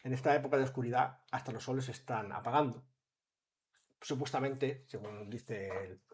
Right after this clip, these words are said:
el patriarca del, de la iglesia, por los pecados de los hombres, por el orgullo, el hubris, y, eh, Alexius,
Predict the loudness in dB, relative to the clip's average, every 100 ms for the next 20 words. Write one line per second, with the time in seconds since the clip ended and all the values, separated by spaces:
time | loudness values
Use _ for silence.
0 | -10 -10 -4 -4 -2 -2 -2 0 -2 -2
1 | -6 -8 -10 -12 -16 -16 -18 -18 _ _
2 | -16 -10 -8 -6 -8 -8 -8 -8 -6 -6
3 | -4 -6 -10 _ -10 -8 -8 -6 -2 6
4 | 6 6 0 -2 2 2 2 -4 -6 _
5 | _ _ _ _ _ _ _ _ _ _
6 | _ _ _ _ _ _ _ _ _ _
7 | _ _ -6 -4 -4 -2 2 4 4 4
8 | 2 0 -2 -10 _ _ _ _ _ _
9 | _ _ _ _ _ _ _ -18 2 4
10 | 4 2 _ _ _ _ -2 2 4 2
11 | 0 -6 -10 _ _ _ _ -4 2 2
12 | 2 -2 -2 -6